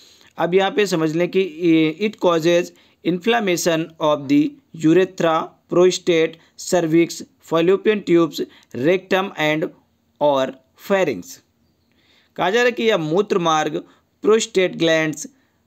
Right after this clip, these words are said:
गर्भाशय ग्रीवा, fallopian ट्यूब, मलाशय होता है जो आपका रेक्टम, और या फिर, अ, ग्रसनी की, अ, सूजन का कारण बन जाता है,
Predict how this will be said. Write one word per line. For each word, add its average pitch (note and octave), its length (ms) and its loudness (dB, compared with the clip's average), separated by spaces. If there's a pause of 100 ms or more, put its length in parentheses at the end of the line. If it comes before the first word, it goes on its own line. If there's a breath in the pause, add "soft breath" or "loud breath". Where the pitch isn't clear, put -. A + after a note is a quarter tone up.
(140)
गर्भाशय F3+ 480 0
ग्रीवा, E3 640 0 (140)
fallopian G#3+ 580 0
ट्यूब, D#3+ 360 2 (240 loud breath)
मलाशय F3 460 0
होता G3 240 0
है F#3 60 2
जो E3 120 2
आपका D#3+ 240 0
रेक्टम, F3 520 -2 (380 soft breath)
और D3+ 400 2 (280 soft breath)
या G#3 160 2
फिर, B3+ 220 2
अ, E3 440 4
ग्रसनी G3 480 0
की, B3+ 360 -2
अ, E3 200 0
सूजन F3 400 0
का A3+ 100 0
कारण D#3+ 320 -2
बन C3+ 120 -2
जाता A#2+ 260 -6
है, F2+ 260 -14